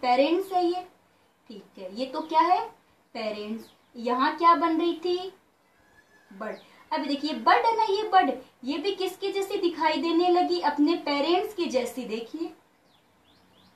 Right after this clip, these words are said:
बन गई ना ऐसी, और ये पेरेंट्स है ही। ये लीजिए, अब देखिए पहले क्या बनी? बड बनी। बड gradually increase होकर के किसके जैसे दिखाई दे रही है? अपने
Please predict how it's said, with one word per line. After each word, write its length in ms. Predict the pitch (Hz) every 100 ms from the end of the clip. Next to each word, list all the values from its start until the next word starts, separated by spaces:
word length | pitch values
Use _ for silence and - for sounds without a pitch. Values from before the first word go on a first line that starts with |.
| _ _ _ _ _ _ _ _ _ _ _ _ _ _ 233
बन 160 | 277
गई 180 | 302 403
ना 180 | 466 539 - 311
ऐसी, 340 | - 359 294 - - _ _ _ _ _ _ _ -
और 180 | 240 240
ये 320 | 269 381 480 - -
पेरेंट्स 500 | 254 240 277 302 -
है 160 | 233 254
ही। 220 | 349 403 - _ _ _ _ _ _ _ _ _ _ _ _ _ _ _ _ _ _ _ _ 233
ये 180 | 220
लीजिए, 440 | 202 196 180 196 196 - _ -
अब 200 | 320 359 403 - -
देखिए 240 | 240 277
पहले 380 | 277 269 285 381
क्या 220 | 392 370
बनी? 300 | 359 349 381
बड 360 | 226 233 226 220
बनी। 260 | 220 226 226 _ _ _
बड 200 | 285 330
gradually 600 | - 294 294 285 311 320 330
increase 520 | 277 277 277 311 285
होकर 340 | 294 269 262
के 140 | 311 311
किसके 320 | 311 - 349
जैसे 240 | 339 339 370
दिखाई 400 | 330 - 320 302
दे 160 | 320
रही 180 | 320 330
है? 80 | 320
अपने 240 | 302 349